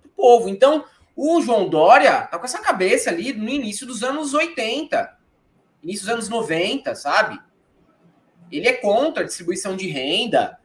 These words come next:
ele é contra políticas de bem-estar social, ele é contra tudo isso. E hoje, hoje os economistas liberais, nos Estados Unidos, na Europa, eles estão revendo isso daí.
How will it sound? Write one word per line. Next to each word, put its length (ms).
ele 140
é 80
contra 520
políticas 440
de 80
bem-estar 380
social, 840
ele 100
é 40
contra 320
tudo 240
isso. 400
E 100
hoje, 600
hoje 240
os 100
economistas 600
liberais, 1040
nos 100
Estados 280
Unidos, 500
na 100
Europa, 640
eles 180
estão 180
revendo 560
isso 180
daí. 320